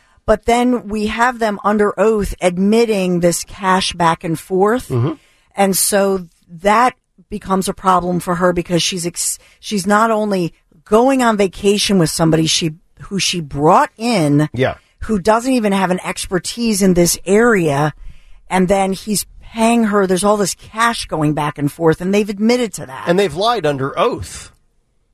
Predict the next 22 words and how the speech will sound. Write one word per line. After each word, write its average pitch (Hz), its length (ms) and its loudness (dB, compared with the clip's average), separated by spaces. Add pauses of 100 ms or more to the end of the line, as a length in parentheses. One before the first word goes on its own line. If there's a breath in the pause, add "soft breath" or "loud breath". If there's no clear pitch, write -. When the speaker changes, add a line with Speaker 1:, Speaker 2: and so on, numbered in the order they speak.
(120)
Speaker 2:
They, 196 140 2
they, 185 220 -2
they've, 196 360 -4
they've 185 200 0
basically 247 440 -2
perjured 269 460 -4
themselves. 104 840 -6
How 208 200 0
can 247 160 -10
you 262 160 -8
remain 214 340 -2
on 214 120 0
the 185 60 -2
case - 380 -2
as 151 160 0
the 160 100 2
lead 170 220 -2
district 180 340 -4
attorney 170 400 -2
in 135 120 -6
Fulton 160 320 -4
County 131 500 -2